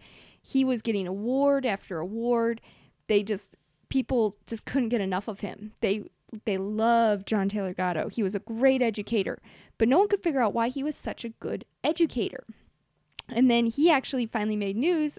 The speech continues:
like, the year after he won his Teacher of the Year award, he quit.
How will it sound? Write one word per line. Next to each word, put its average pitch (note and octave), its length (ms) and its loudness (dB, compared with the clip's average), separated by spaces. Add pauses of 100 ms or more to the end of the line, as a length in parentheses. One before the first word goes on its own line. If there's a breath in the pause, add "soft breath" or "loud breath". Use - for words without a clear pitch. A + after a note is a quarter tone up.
like, G#3 240 -2
the A#3+ 100 -8
year A#3+ 280 -2
after B3+ 260 0
he A#3+ 140 -2
won G#3 240 -2
his G3+ 380 -2
Teacher B3 300 -4
of A#3 100 -4
the G3+ 60 -10
Year E4 200 2
award, G#3 380 -2 (340 soft breath)
he C4 180 -4
quit. - 500 -4